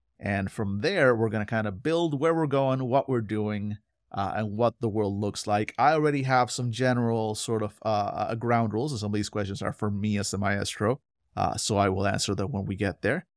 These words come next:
So first, we'll do a little bit of prep, uh, for this game. Uh, one of the interesting things about the game is that there are no, there is no dice, there is no rolling. It is a card-based game,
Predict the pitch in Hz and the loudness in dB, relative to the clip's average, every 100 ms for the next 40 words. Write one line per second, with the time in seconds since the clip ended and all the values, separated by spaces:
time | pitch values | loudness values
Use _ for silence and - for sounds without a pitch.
0 | _ _ _ 131 247 254 - 185 208 202 | _ _ _ -2 4 4 4 2 4 2
1 | 254 262 226 165 - 123 - - _ _ | 2 0 0 -2 2 2 0 -12 _ _
2 | - 120 113 - 117 107 - 104 - - | 0 2 2 0 -2 0 -2 -4 -6 -10
3 | - - 110 107 110 160 185 165 156 151 | -18 -4 2 4 2 -2 0 2 2 2
4 | 151 139 131 127 120 110 127 113 117 107 | 2 2 0 0 2 2 0 2 0 -2
5 | _ _ 117 120 131 165 156 139 131 165 | _ _ 0 0 4 4 4 0 0 2
6 | - 156 156 117 143 139 - - 113 - | 0 0 0 2 0 0 -2 0 0 0
7 | 139 135 127 156 120 104 117 117 110 101 | -2 2 4 4 2 0 0 0 0 -2
8 | - 202 240 262 139 110 101 104 - 104 | 2 6 6 6 2 0 0 -2 -2 -2
9 | 101 117 | 0 -2